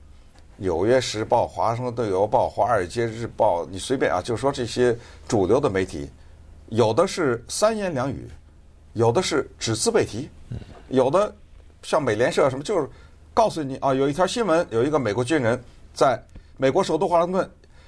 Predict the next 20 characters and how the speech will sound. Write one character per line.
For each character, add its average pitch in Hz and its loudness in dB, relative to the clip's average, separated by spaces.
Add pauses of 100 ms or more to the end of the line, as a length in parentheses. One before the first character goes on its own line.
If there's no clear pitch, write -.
(140)
以 113 -6
色 180 2
列 175 2 (140)
驻 147 -2
华 110 0
盛 131 -4
顿 120 0
大 113 2
使 107 -6
馆 104 0
门 107 -8
前 110 -4
自 123 -2
焚 107 0
死 107 -6
亡， 90 2 (140)
啊， - -14
完 101 0
了。 151 -10 (880)
很 175 0